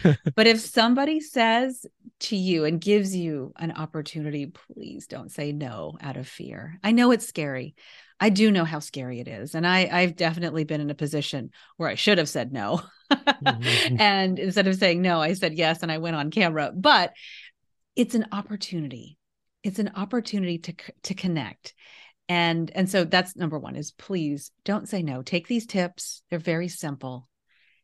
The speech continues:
Speaker 2: And they give you an opportunity to test your skills and grow in your experiences. So that's number one.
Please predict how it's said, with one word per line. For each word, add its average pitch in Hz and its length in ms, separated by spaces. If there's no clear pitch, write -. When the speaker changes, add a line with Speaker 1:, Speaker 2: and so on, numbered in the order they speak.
Speaker 2:
And 160 520
they 165 160
give 190 580
you 175 180
an 175 140
opportunity 147 960
to 139 400
test - 380
your 143 80
skills 151 580
and 151 300
grow 151 680
in 151 480
your 156 180
experiences. - 920
So - 140
that's 185 160
number 160 180
one. 139 180